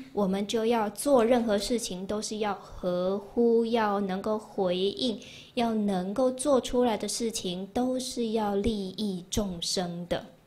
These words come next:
所以应就是回应，我知道要用什么样的方法，正确的方法，恰到好处的方法来回应众生。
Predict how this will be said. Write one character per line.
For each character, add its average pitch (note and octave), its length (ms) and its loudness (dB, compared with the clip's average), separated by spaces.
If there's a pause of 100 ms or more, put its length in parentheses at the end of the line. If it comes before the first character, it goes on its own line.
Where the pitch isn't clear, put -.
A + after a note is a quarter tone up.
(840)
所 B3+ 120 4
以 - 40 4
应 C#4+ 200 2
就 A#3+ 120 0
是 B3 100 -2
回 F#3 220 0
应， G3+ 260 -2 (240)
我 G3 100 -2
知 A#3+ 160 0
道 A#3 160 2
要 A3+ 200 0
用 A#3 200 0
什 G#3 180 -2
么 F#3+ 120 -4
样 A3+ 100 -2
的 G3+ 140 -2
方 A3 280 -4
法， F#3 260 -4
正 A#3+ 260 0
确 G#3+ 220 -4
的 F#3+ 120 -6
方 G3+ 320 -8
法， - 240 -6 (320)
恰 C#4 280 0
到 B3+ 160 2
好 G3+ 180 -2
处 A3+ 160 -2
的 G#3 120 0
方 G#3 240 -8
法 F3 200 -8
来 E3+ 240 -6
回 F3+ 320 -2
应 F#3+ 460 -2
众 F3 340 -4
生。 F3+ 320 -2